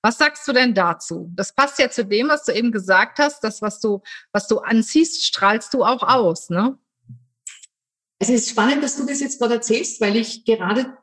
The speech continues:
Speaker 2: darüber, habe ich eh eingangs schon gesagt, den Newsletter auch geschrieben habe. In, in Fitnesskleidung fühlen wir uns fitter. In Joggingklamotten, also jetzt Home-Off-, also so Zuhause-Kleidung,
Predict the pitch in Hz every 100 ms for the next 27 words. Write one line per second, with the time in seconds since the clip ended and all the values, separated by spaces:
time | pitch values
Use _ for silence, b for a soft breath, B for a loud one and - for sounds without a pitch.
0 | _ - 190 226 254 269 269 277 226 208
1 | 214 202 202 202 226 240 233 233 226 -
2 | 208 208 - - 220 - - 202 202 262
3 | - 233 240 254 247 208 233 - 240 -
4 | 240 254 254 269 b b b b _ 233
5 | 233 220 - - - 214 202 190 - -
6 | 339 - 302 - - 208 208 214 - 226
7 | 233 214 190 196 - - - 240 - 349
8 | - _ _ _ _ _ B B B _
9 | _ 240 240 240 - - 240 233 285 277
10 | - - 240 226 220 240 - - 269 254
11 | 196 214 202 202 - - - 170 185 226
12 | 240 233 226 - 170 180 175 165 - -
13 | 190 175 170 214 233 208 196 208 254 277
14 | 277